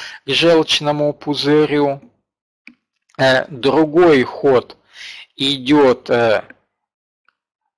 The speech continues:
к лёгким, потому что мы помним, что после двенадцатого меридиана снова идёт, э, первый меридиан.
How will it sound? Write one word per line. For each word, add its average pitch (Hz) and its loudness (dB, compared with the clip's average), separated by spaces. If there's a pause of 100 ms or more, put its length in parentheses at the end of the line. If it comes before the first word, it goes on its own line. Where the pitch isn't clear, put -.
(240)
к 139 0 (200)
лёгким, 147 -2 (600)
потому 123 -6
что - -6
мы 127 -4
помним, 110 -4
что - -8
после 123 -8
двенадцатого 185 -2
меридиана 147 0
снова 165 0
идёт, 139 0
э, 123 0
первый 123 -2
меридиан. 110 -4